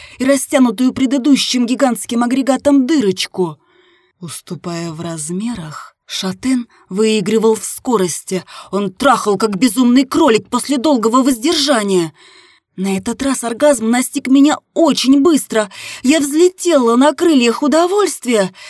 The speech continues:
закричала и мгновенно провалилась в сладкую тьму эйфории.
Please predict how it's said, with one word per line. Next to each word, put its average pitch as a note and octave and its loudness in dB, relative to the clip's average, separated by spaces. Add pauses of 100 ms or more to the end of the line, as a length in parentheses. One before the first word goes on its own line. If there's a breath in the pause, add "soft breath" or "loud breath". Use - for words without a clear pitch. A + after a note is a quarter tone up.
(400 loud breath)
закричала F4+ 0 (640 loud breath)
и A#3+ -4
мгновенно C#4 0
провалилась C#4 -10
в - -18
сладкую - -18
тьму - -16
эйфории. G#3 -18